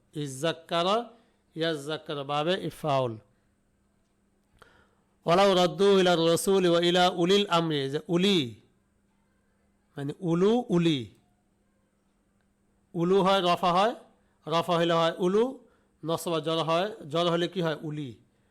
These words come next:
তাহলে এখানে উলি, ও ইলা, ইলার কারণে জর হয়েছে,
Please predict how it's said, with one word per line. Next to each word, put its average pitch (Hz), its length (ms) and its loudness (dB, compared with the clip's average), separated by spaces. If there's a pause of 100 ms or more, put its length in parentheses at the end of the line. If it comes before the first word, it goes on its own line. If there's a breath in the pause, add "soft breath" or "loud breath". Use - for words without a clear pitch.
(140)
তাহলে 151 140 -4
এখানে 170 280 0
উলি, 175 280 0
ও 165 240 2
ইলা, 175 500 4
ইলার 175 260 2
কারণে 180 220 0
জর 165 220 0
হয়েছে, 196 420 0